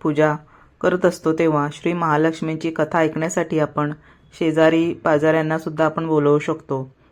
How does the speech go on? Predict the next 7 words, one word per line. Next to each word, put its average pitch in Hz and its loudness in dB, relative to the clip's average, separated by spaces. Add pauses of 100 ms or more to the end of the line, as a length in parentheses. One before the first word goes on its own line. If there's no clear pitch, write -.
(200)
मात्र 165 0 (120)
एकाग्र 165 0
व 170 2
शांत 160 -2
चित्ताने 160 -4
महात्म्य 156 -4
वाचन 156 -4